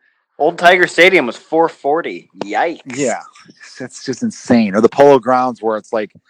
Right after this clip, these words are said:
Speaker 2: a hundred feet down the line, but then seven hundred feet to center, which I, of course, I'm exaggerating, but basically was.
Speaker 1: That's
Speaker 2: All right, um,
Speaker 1: far
Speaker 2: to
Speaker 1: from
Speaker 2: round it up right now, uh, Mike Trout went oh for twenty-one before busting out the last two games.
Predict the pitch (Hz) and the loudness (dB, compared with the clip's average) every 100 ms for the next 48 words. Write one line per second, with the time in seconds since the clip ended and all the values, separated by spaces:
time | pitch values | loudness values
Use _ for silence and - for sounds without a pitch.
0 | _ _ _ _ 147 131 151 143 - 147 | _ _ _ _ -10 -6 -4 -6 -6 -8
1 | - 123 120 120 127 127 117 110 120 110 | -2 -2 -2 -4 -4 -4 -6 -8 -10 -12
2 | - 170 123 123 127 120 - 123 - - | -2 0 0 -2 -8 -8 -10 -12 -12 -8
3 | 120 107 87 _ 120 131 120 _ 135 120 | -8 -10 -16 _ _ -10 -10 _ -12 -10
4 | 113 95 113 101 104 95 98 107 98 - | -16 -8 -6 -6 -12 -14 -14 -14 -14 -18
5 | _ _ _ _ 123 110 101 98 101 98 | _ _ _ _ -12 -12 -10 -10 -8 -10
6 | 90 _ _ _ _ _ 180 196 170 127 | -14 _ _ _ _ _ 2 4 2 2
7 | 160 165 160 143 113 143 139 156 185 208 | 2 2 0 -6 _ 0 2 0 -2 -4
8 | 185 185 196 _ _ _ - 165 165 156 | 0 0 -2 _ _ _ -4 -4 -4 -4
9 | 156 170 196 156 156 151 143 170 - 170 | -2 0 -2 -2 0 0 0 -4 -2 2
10 | 175 170 147 143 151 - 160 143 135 151 | 2 0 -4 -4 -8 -6 -6 -2 -4 -4
11 | 139 139 131 135 127 - 127 123 120 123 | -6 -4 0 2 0 -4 -6 -6 -4 -4
12 | 123 - - 120 113 110 107 131 | -6 -8 -14 -12 -10 -10 -12 -18